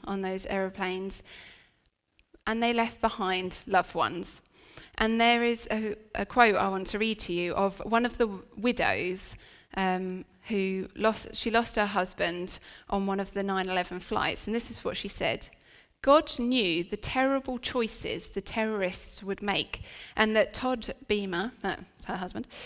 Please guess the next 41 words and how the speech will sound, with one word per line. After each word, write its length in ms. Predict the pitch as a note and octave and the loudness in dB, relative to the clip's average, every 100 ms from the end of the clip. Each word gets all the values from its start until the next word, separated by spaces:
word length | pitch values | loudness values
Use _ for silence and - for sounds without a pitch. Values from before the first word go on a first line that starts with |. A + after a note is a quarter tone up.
| - - | -14 -2
"would 180 | A#3 B3 | 2 4
die 420 | B3 A#3 G3+ F#3+ | 4 4 2 0
as 200 | - G3 | 0 -2
a 60 | G3 | -2
result. 480 | F#3+ F#3+ F3+ E3+ - - _ - - - | -2 2 2 2 -4 -14 _ -20 -20 -6
He 280 | C4+ C#4 D4 | 2 4 4
knew 280 | C#4 B3 | 4 2
my 180 | G#3 F#3+ | 2 0
children 440 | F#3+ G#3+ G3 F#3 F3+ | 0 0 0 -2 -8
would 140 | F3+ | -4
be 100 | F#3 | -4
left 280 | F3 F#3+ - | -4 -6 -6
without 280 | F#3 - - | -2 -2 -2
a 60 | |
father 520 | - F#3+ F#3 - D#3+ - - | -4 -2 -2 -2 -4 -4 -4
and 180 | G3+ | -2
me 160 | G#3 G3+ | -2 -2
without 400 | F#3 F#3 F3+ F#3 | -4 -4 -4 -4
a 60 | F#3+ | -6
husband. 600 | F#3+ - - F3+ - - - - - - | -6 -8 -10 -8 -10 -12 -18 -20 -20 -2
Yet 260 | A3 A#3 B3+ | 4 4 4
in 160 | C4+ | 2
his 220 | C4+ D#4 | 2 0
sovereignty 800 | - - B3+ A3+ F#3+ - E3+ F3+ - | 0 0 0 0 -4 -4 -4 -6 -4
and 160 | G3+ - | -4 -2
in 200 | A3+ B3 | 0 0
his 240 | B3+ B3+ | 0 -4
perspective 640 | - - A3+ - - F3+ F#3 | -6 -2 0 0 -2 -8 -6
on 140 | F3+ | -8
the 80 | F#3+ | -4
big 240 | G3+ G3 | -4 -4
picture, 580 | - - - - E3 G3+ - - - - | -6 -6 -6 -6 -6 -8 -14 -20 -20 -8
he 300 | - C4+ D4+ | 2 4 4
knew 560 | C#4 C4 G#3 F3+ F#3 A3+ | 4 2 2 2 0 -4
it 100 | - | 0
was 160 | G#3 G#3 | 0 0
better 500 | - A#3+ - - F#3 | -2 -2 -2 -6 -6
to 240 | F#3 G3+ G3 | -4 -4 -2
allow 340 | G3+ G#3+ A#3+ | 2 2 2
the 160 | B3+ C4 | 0 -2
events 500 | B3 F#3+ F#3 - | 0 -2 -2 -6